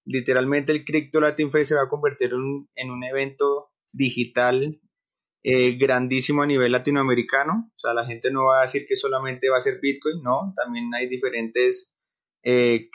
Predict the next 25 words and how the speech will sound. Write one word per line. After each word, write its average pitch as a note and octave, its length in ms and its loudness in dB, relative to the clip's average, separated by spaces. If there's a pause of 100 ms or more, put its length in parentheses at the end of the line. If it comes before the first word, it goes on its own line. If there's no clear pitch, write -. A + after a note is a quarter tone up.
eh, A#2 180 -2
criptomonedas A#2 720 0
para C3 280 0
conocer. B2+ 480 0 (640)
Eh, A#2+ 580 2
también A#2+ 300 0
está A#2 180 -2
la B2 120 2
blockchain B2+ 560 0
y D3 80 -2
lo B2 140 -2
que A#2+ 100 -6
te A2+ 180 -8
contaba. A#2+ 600 0 (400)
Este - 180 -4
año C3+ 220 0
vamos C3+ 260 0
a C#3 200 0
contar A#2 380 0
algo B2+ 360 2
de B2+ 300 2
Holochain, C#3+ 720 0 (120)
nueva A#2+ 320 -2
tecnología A#2 640 -2
también. B2+ 600 -2